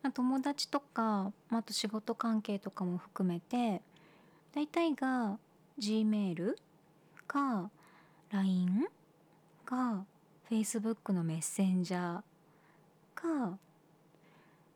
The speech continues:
うーんと、TwitterかInstagramのディーエムでやり取りしてるんですよね。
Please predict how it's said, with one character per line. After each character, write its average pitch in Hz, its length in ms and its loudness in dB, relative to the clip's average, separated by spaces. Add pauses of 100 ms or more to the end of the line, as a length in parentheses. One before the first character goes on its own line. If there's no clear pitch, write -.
(300)
う 220 40 2
ー - 20 6
ん 190 480 2
と、 185 120 -4
Twitter 196 1040 -2
か 269 120 -2
Instagram 214 800 2 (100)
の 247 160 2
デ 180 120 -2
ィ 175 160 2
ー - 20 2
エ 196 40 2
ム 175 240 0 (540)
で 277 100 2
や 247 100 2
り 240 120 0
取 214 200 0
り 190 40 -2
し - 80 -4
て 185 120 -2
る 170 100 0
ん 165 60 2
で 156 100 0
す - 100 -6
よ 165 80 -8
ね。 240 280 0